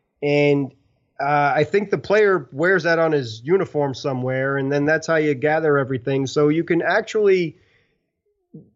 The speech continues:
see how much puck possession the player has, how much ice time he's used,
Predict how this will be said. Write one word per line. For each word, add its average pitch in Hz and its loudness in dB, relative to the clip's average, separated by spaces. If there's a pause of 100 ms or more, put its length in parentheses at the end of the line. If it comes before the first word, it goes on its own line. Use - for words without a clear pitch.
(240)
see 196 0
how 180 4
much 180 0
puck 202 -4
possession 208 0
the 185 -6
player 208 0
has, 196 0
how 156 -2
much 156 -4
ice 185 0
time 185 -2
he's 165 0
used, 185 -6